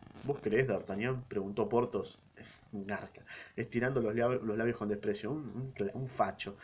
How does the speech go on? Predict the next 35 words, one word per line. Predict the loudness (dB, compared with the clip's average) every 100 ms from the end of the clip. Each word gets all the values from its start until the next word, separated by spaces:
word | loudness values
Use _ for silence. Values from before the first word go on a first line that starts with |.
| -18 2
Porthos, | 4 6 2
sos | 0 -2
un | -4
facho | 0 0 2 0
de |
mierda, | 0 -2 -4 -4
te | 0
detesto, | 0 2 -2 0
ojalá | 0 2
te | 2
mueras". | -2 -4 -10 -14 -18 -16 -18 -20 -20 -20 -20 -20 -20 -4
"Es | 2 6
la | 6
hija | 6
de | 6
la | 6
Portée, | 4 2 6 6
la | 6
ayuda | 4 4 4
de | 4
cámara | 2 2 2
de | 2
confianza | 0 -2 0 0
de | 2
la | 2
reina. | 2 0 -4 -8 -18 _ -6
¿No | 2 4
os | 4 4
lo | 6
he | 8
dicho, | 6 4 -2
señores? | -2 0 0 -4 -10 _ _ _ -20 -20 -20 -20 -20 -16 -2
Eh, | 2 4 4
y | 4
además, | 4 2 0